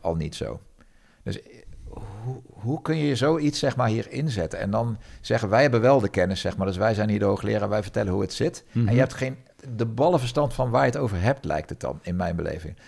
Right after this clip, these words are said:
Speaker 1: Dus of ik begrijp ze niet goed, of dit moet toch bijna bewuste sabotage zijn als je zo'n zin erin zet.
Speaker 2: Nou, en die tweede toch ook, het, het kan problemen niet oplossen, hooguit verergeren. Eh, weet je hoeveel van mijn studenten dit echt zien als een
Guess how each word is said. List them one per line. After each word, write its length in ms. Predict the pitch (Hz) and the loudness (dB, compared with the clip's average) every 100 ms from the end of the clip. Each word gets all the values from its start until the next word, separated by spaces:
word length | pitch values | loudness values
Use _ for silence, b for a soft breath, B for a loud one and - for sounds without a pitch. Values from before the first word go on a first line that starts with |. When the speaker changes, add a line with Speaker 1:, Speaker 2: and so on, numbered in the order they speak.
| B | B
Speaker 1:
Dus 160 | 104 98 | -8 0
of 180 | 156 160 | 0 2
ik 100 | 123 | 0
begrijp 380 | 101 85 123 | 0 4 4
ze 120 | - 151 | 2 0
niet 180 | 165 | 0
goed, 300 | - 214 - - b b b b b b b b - | 0 -2 -2 -20 b b b b b b b b -6
of 220 | 127 127 | -4 -2
dit 300 | 135 - - | -4 -4 -6
moet 260 | 110 156 | -2 0
toch 160 | 160 110 | -2 0
bijna 340 | 110 110 107 | 2 2 2
bewuste 500 | 92 80 101 120 120 | 0 0 2 2 0
sabotage 600 | - 117 101 - 139 135 | 0 0 0 2 2 2
zijn 220 | 98 87 90 | 0 -2 -2
als 100 | 90 | -4
je 60 | |
zo'n 200 | 101 113 | -2 -2
zin 200 | 87 120 | 0 -2
erin 200 | 85 73 | -4 -8
zet. 260 | 80 - - | -12 -14 -12
Speaker 2:
Nou, 220 | - 101 | -10 -8
en 100 | 98 | -4
die 100 | 104 | -4
tweede 340 | 101 - 104 104 | -2 2 2 2
toch 240 | 110 - | 0 4
ook, 280 | 113 107 - | 4 4 0
het, 220 | 107 107 | -4 -2
het 200 | 113 - - | -4 -4 2
kan 280 | 110 117 | 4 4
problemen 460 | 117 120 110 127 131 | 2 2 6 6 6
niet 180 | 131 - | 2 0
oplossen, 400 | 127 123 120 104 | -2 0 0 6
hooguit 420 | 123 139 104 117 | 6 4 0 0
verergeren. 800 | - 107 101 98 113 95 - 90 B B B - | 0 -2 0 2 2 0 -8 -18 B B B -4
Eh, 140 | 104 110 | -2 0
weet 220 | 113 156 | 2 2
je 80 | - | 2
hoeveel 280 | 190 180 196 | 0 0 -4
van 180 | 185 165 | -2 0
mijn 380 | 160 160 160 139 | 0 0 -2 -4
studenten 960 | - - 156 131 156 151 135 135 - - _ | -8 0 4 6 4 2 0 0 -4 -12 _
dit 320 | - 120 135 | -10 -6 -4
echt 240 | - 123 - | -2 -4 -2
zien 180 | 143 131 | -2 0
als 240 | 123 127 | 0 2
een 360 | 127 123 120 | 2 0 -4